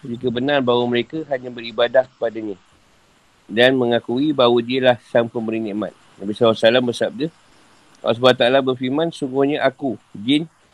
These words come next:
dan manusia menjadi berita yang besar. Aku yang menciptakan, tapi yang disembah adalah selain aku. Aku yang memberi rezeki, tapi tidak disyukuri adalah selain aku."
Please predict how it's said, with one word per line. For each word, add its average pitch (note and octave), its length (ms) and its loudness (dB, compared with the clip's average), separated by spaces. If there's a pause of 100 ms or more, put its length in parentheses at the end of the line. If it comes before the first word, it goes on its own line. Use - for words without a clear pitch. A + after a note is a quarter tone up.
(160)
dan A2+ 160 -2
manusia A#2 400 -2
menjadi B2+ 320 -4
berita A#2+ 320 -2
yang A#2+ 160 4
besar. G#2+ 240 4 (720)
Aku D3 320 -2
yang C3 160 6
menciptakan, B2 640 -2 (160)
tapi C#3 320 0
yang C3 80 0
disembah C3+ 400 -2 (160)
adalah B2 160 4
selain A#2+ 320 -2
aku. A2 320 -8 (800)
Aku C3 240 0
yang B2+ 80 4
memberi B2+ 320 2
rezeki, F#3 320 -2
tapi C3+ 320 -4
tidak D3 160 2
disyukuri B2+ 560 -2 (640)
adalah A#2 320 0
selain A#2 400 0
aku." F#2 240 -8